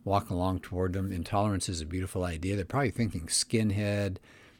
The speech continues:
or they're thinking neo-Nazi of some kind or something just awful. But on the back, okay, so remember the front says, "Intolerance is a beautiful idea." What does it say on the back? Mother Teresa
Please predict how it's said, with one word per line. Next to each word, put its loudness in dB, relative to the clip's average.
or 2
they're 0
thinking -4
neo-Nazi 0
of -4
some -2
kind -4
or -10
something -2
just -6
awful. -2
But 4
on 4
the -2
back, 0
okay, -2
so -2
remember 2
the 0
front 4
says, 2
"Intolerance 0
is -4
a -4
beautiful -2
idea." -2
What -4
does -2
it -4
say 0
on 0
the -4
back? -2
Mother 6
Teresa 4